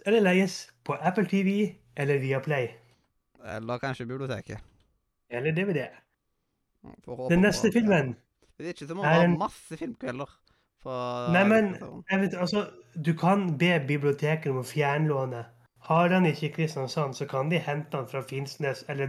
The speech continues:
Speaker 1: Drammen eller, eh, Svalbard.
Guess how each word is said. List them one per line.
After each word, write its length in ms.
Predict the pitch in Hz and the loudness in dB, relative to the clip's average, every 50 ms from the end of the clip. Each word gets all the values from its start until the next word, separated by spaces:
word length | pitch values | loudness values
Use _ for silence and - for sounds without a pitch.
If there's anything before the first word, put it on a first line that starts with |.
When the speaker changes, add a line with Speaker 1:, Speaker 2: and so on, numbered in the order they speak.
| 131 | -2
Speaker 1:
Drammen 540 | 131 135 131 131 143 147 143 131 120 120 113 - _ - - - _ _ _ _ _ | 0 2 2 2 2 0 -4 -4 -6 -8 -12 -16 _ -20 -20 -20 _ _ _ _ _
eller, 400 | - 143 143 139 131 127 120 120 117 - _ _ _ _ _ _ _ _ _ _ _ _ _ _ _ - _ | -4 -2 0 2 2 0 0 -4 -10 -14 _ _ _ _ _ _ _ _ _ _ _ _ _ _ _ -20 _
eh, 320 | - - 143 135 135 131 120 - - - - _ - | -4 -2 0 0 0 -2 -4 -6 -16 -20 -20 _ -14
Svalbard. 840 | - - - - 147 147 139 139 151 156 151 160 143 127 123 120 120 | -8 -8 -6 -2 2 4 4 6 4 4 4 4 4 4 2 0 -6